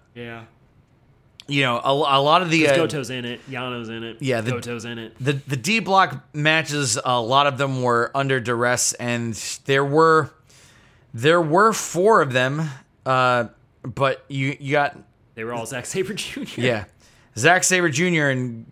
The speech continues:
Speaker 2: Goto, Zack Sabre Junior and Cobb,
Speaker 3: The rest.
Speaker 2: Zack Sabre Junior and Coughlin, and, uh, Na-, Naito and Cobb, was, was the other one that made it on there.
Speaker 3: I, and even that one was under a, like, a little, it was a good match, but even that one was a little, like, three of those were under duress.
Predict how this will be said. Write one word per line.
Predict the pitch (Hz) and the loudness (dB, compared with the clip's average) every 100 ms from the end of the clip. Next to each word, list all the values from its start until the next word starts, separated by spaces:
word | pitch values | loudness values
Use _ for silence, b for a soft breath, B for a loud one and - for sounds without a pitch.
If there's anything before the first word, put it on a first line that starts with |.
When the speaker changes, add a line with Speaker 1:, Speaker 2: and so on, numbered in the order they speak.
| - | -10
Speaker 2:
Goto, | 120 156 170 170 160 151 147 143 135 117 B - | 0 2 2 2 2 4 4 2 0 -6 B -14
Zack | 113 143 143 | -2 0 2
Sabre | - 143 | 0 -2
Junior | 127 135 135 | 0 -2 -2
and | 117 110 | -4 -8
Cobb, | - 127 123 120 120 | -2 2 4 2 0
Speaker 3:
The | 117 | -4
rest. | 90 87 - - - | -12 -18 -20 -20 -4
Speaker 2:
Zack | - 170 | 4 4
Sabre | - 170 156 | 4 0 0
Junior | 131 160 147 | 0 0 0
and | 135 | -4
Coughlin, | - 202 214 196 208 196 196 - - | 0 4 4 4 0 0 -2 -4 -6
and, | 139 135 131 131 | -2 0 0 0
uh, | 123 120 | 0 0
Na-, | 131 165 185 | 4 4 4
Naito | 156 180 202 156 127 | 4 4 4 0 0
and | 120 | -2
Cobb, | 113 123 107 110 110 _ b b b | -2 0 0 -2 -8 _ b b b
was, | - 139 117 | -2 0 0
was | 135 135 120 | -2 -2 2
the | 139 | 2
other | 135 127 | 4 4
one | 120 117 123 120 | 2 0 -2 0
that | 123 117 | 0 0
made | 127 120 | 0 0
it | 117 | 0
on | 113 107 | 0 0
there. | 107 | 0
Speaker 3:
I, | 107 | -2
and | 165 160 | -4 -4
even | 170 151 | -4 -2
that | 143 | -4
one | 131 | -6
was | 127 | -8
under | 127 120 113 | -8 -8 -10
a, | 110 | -10
like, | 120 113 - | -12 -14 -14
a | 120 | -16
little, | 113 127 123 117 147 | -12 -10 -10 -10 -12
it | |
was | 165 | -10
a | |
good | 147 139 | -6 -6
match, | 120 101 - | -6 -10 -10
but | 104 | -12
even | 113 110 | -10 -10
that | 101 | -12
one | 95 | -12
was | 90 | -18
a | 92 | -18
little, | 92 90 | -18 -16
like, | 117 - | -18 -8
three | 156 | -2
of | 165 | 0
those | 143 117 | -2 -4
were | 120 | -10
under | 113 | -10
duress. | 107 98 92 - - | -12 -10 -8 -8 -8